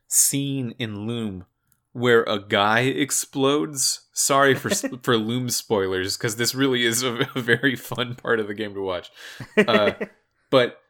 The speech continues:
Speaker 1: the animation for this guy exploding in E G A graphics with only sixteen colors and only, like, a few areas of parallax they can use.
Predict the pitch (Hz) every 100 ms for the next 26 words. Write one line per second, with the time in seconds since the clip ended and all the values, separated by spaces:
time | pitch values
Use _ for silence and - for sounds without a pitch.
0 | - 123 131 127 143 160 147 147 - 139
1 | - 131 113 107 113 104 110 113 107 -
2 | - 110 113 123 143 147 127 110 107 110
3 | _ _ 123 127 123 131 120 113 107 104
4 | 104 117 135 - 107 123 120 110 - 127
5 | 120 - 123 113 120 110 120 123 110 92
6 | _ _ _ _ _ _ _ - - 131
7 | 123 123 110 101 - - _ _ _ -
8 | 104 - - 117 113 113 113 - - _
9 | _ _ _ _ _ _ _ - 113 110
10 | 107 104 - - 107 113 113 117 - 120
11 | 113 120 120 123 123